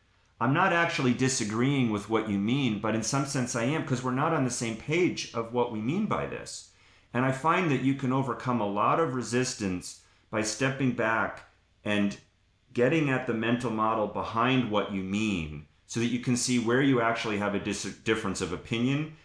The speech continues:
and where you just are talking past each other. So that's the first part, is you have to shift the thinking first. Then,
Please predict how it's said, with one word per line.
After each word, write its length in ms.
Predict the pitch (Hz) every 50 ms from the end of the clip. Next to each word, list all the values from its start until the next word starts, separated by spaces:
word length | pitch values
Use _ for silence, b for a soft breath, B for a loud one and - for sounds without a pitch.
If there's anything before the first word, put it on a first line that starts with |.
| B B B
and 180 | 123 113 113 113
where 140 | 120 123 123
you 180 | 120 113 101
just 240 | 101 110 107 104 -
are 80 | 104 95
talking 380 | - 104 95 92 - - 85
past 340 | 80 - 82 78 78 - -
each 180 | 76 71 - -
other. 220 | 67 67 67 65
So 160 | - - -
that's 240 | 123 135 147 143 147
the 80 | - 117
first 520 | - - 113 107 104 - - - - - _ _ _ _ _ _ _ _ _ _
part, 360 | - - 80 73 73 - -
is 200 | 90 82 80 90
you 80 | 95 98
have 180 | 113 120 120 -
to 80 | 113 98
shift 320 | - - 113 104 - -
the 60 | 90
thinking 420 | 80 - - 92 90 - - 78 78
first. 440 | - - 80 73 67 67 - - - _ _ _ _ _ _ _ _ _ _ _ _ _ _ _ _ _ _ _ _ _ _ _ _ _ _ _ _ 135
Then, 580 | 131 170 196 220 196 165 147 143 143 143 143